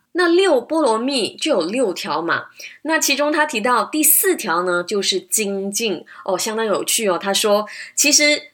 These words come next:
每一个生物，一切的生物都在拼命求存的，人类也应该勤奋。他就讲到说，放眼自然界，你看植物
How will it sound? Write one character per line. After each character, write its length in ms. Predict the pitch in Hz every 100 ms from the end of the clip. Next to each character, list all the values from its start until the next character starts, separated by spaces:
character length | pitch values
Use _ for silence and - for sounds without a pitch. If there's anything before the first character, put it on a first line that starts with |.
| _ _ -
每 280 | 240 240 190
一 140 | 202 262
个 140 | 370
生 340 | - 349 277
物， 220 | 277 311 -
一 140 | 214
切 160 | - 320
的 100 | 220
生 200 | - 220
物 180 | 247 214
都 160 | 226
在 140 | 240 240
拼 200 | 269 240
命 160 | 240
求 240 | 202 160 165
存 280 | - 147
的， 240 | 156 - - - - -
人 300 | 180 202 254
类 220 | 311 285 185
也 240 | 180 175
应 240 | 196 196
该 180 | 202 202
勤 380 | 202 - 175 165
奋。 380 | - 226 180 - _ _ - -
他 120 | - 339
就 160 | 330
讲 180 | 226 180
到 140 | 233
说， 340 | 240 247 240 240
放 300 | 339 311 240
眼 320 | 170 127 -
自 220 | - 294
然 240 | 214 165 185
界， 220 | 254 202
你 120 | 170
看 320 | 214 254 190 -
植 240 | - 220
物 340 | 294 277 180